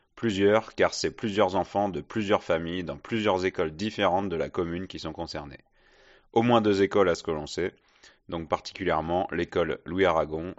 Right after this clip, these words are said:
et l'école Jules Ferry. La famille concerne, concernant l'école, euh, l'élève victime de l'école Jules Ferry a déposé plainte le vingt-deux juin deux mille seize. Concernant les élèves de l'école Louis Aragon,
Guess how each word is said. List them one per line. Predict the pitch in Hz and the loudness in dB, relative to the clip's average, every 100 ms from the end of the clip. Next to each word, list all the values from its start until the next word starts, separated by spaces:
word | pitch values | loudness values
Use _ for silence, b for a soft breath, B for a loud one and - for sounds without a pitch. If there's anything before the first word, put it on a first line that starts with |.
| - | -6
et | |
l'école | 80 78 85 85 - | -6 -4 -4 -4 -8
Jules | - 87 | -10 -12
Ferry. | - 73 65 _ _ _ _ _ _ _ _ _ _ _ _ b b b b b | -10 -12 -12 _ _ _ _ _ _ _ _ _ _ _ _ b b b b b
La | 98 | -2
famille | 98 113 110 113 104 85 - _ | 4 4 4 2 0 -2 -8 _
concerne, | 98 92 - 98 90 73 - _ | -8 -6 0 0 0 -4 -14 _
concernant | - 98 98 92 92 | -6 0 2 2 0
l'école, | 87 - 92 87 - - | 0 0 0 0 -6 -8
euh, | 64 | -6
l'élève | 80 87 95 80 | -2 2 2 2
victime | 92 - 95 | -8 -6 -4
de | 87 | -2
l'école | 82 85 85 80 | -4 -2 -4 -2
Jules | 90 | -4
Ferry | - 76 82 98 | -2 -4 -2 -4
a | - 82 | -2 -2
déposé | 85 - 80 78 | -2 -2 -4 -4
plainte | - 87 95 - - | -2 -2 -2 -6 -8
le | 80 | -4
vingt-deux | 85 82 80 | -4 -4 -4
juin | 78 92 | -6 -6
deux | 90 | -6
mille | 80 73 | -8 -10
seize. | 65 58 - _ - _ b b b b b b b b b | -12 -14 -18 _ -20 _ b b b b b b b b b
Concernant | - 104 110 104 104 | -6 0 2 4 4
les | 95 90 | 4 4
élèves | 98 101 85 | 4 2 2
de | 82 | -2
l'école | 85 82 85 | -4 -2 -4
Louis | 82 95 | 0 0
Aragon, | 85 76 76 92 | 2 0 -2 -8